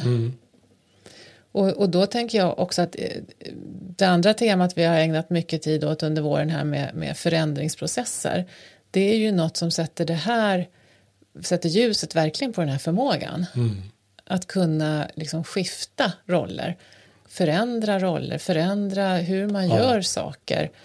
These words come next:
Speaker 2: eh, och hänga med, liksom, i det med sig
Speaker 1: Mm.
Speaker 2: själv.
Speaker 1: Mm.
Speaker 2: För att när vi pratar roller pratar vi ju inte att man är tillgjord eller låtsas, utan då
Speaker 1: Nej,
Speaker 2: pratar
Speaker 1: nej.
Speaker 2: vi om att man
Speaker 1: Mm.
Speaker 2: hittar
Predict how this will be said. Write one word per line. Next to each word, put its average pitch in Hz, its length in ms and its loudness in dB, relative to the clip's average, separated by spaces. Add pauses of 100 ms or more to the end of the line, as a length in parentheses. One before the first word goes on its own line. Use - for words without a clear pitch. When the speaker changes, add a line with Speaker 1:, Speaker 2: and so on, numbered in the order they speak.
(460)
Speaker 2:
eh, 170 160 0
och 175 140 2
hänga 180 300 4
med, 143 360 2 (240)
liksom, - 300 -6
i 175 220 4
det 143 220 0 (100)
med 151 180 0
sig - 180 2
Speaker 1:
Mm. 107 120 0
Speaker 2:
själv. 175 360 -2 (120)
Speaker 1:
Mm. 117 320 -2
Speaker 2:
För - 140 2
att 196 180 2
när 190 140 2
vi 180 80 4
pratar 185 340 2
roller 190 400 2
pratar 220 320 -2
vi 190 80 0
ju 190 120 -2
inte 156 180 0
att 156 100 -4
man 160 120 0
är 156 60 0
tillgjord 160 800 0
eller 143 340 -2 (340)
låtsas, - 640 -2
utan 175 260 -2
då 180 60 2
Speaker 1:
Nej, 117 100 4
Speaker 2:
pratar 185 220 6
Speaker 1:
nej. 180 80 0
Speaker 2:
vi 180 80 2
om 175 80 0
att 170 120 -4
man 165 100 -2
Speaker 1:
Mm. 170 260 -2
Speaker 2:
hittar 196 440 0